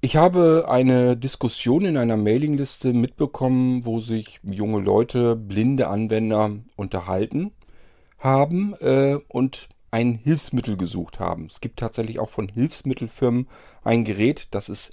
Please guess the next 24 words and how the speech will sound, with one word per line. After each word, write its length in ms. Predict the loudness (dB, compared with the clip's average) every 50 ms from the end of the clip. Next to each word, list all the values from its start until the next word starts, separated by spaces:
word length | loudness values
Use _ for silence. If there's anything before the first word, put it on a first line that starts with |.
| -4 -4
extrem 680 | -4 -4 -4 -8 -12 -12 -10 -6 -4 -2 -2 -2 -4 -4
teuer 460 | -2 0 2 4 4 4 2 0 -2 -6
für 180 | -10 -10 -6
das, 220 | -4 -4 -4 -6 -8
was 140 | -10 -10
es 180 | -10 -12 -12 -6
kann, 320 | -4 -2 -2 -2 -4 -6 -10 -16 -20 -20 -20 -20 -20 _
und 180 | -6 -6 -6 -4
kann 160 | -4 -4 -2
im 140 | -2 -2 -2
Endeffekt 500 | -2 -4 -4 -4 -4 -6 -6 -6 -6 -6
auch 140 | -6 -4 -4
nicht 160 | -6 -4 -4
ganz 200 | -4 -4 -4 -6
viel 180 | -6 -4 -2 -2
mehr, 300 | 0 0 0 0 -2 -4 -8 -8
als 180 | -8 -6 -4
der 140 | -4 -6 -6
Funkhund 580 | -6 -4 -4 -4 -4 -4 -4 -6 -8 -8 -8 -6
damals 340 | -4 -4 -2 -2 -4 -6 -6
schon 200 | -6 -6 -8 -6
konnte. 440 | -2 -2 -2 0 2 0 0 0 -2 -6 -20 -20 -20 -20 -20 -20 -20 _ _ _ -4 0
Ähm, 480 | 2 4 4 4 4 4 2 2 0 -4 -10 _ _ _ _ _ _ -20 -10 _ 2
und 320 | 2 2 2 0 -6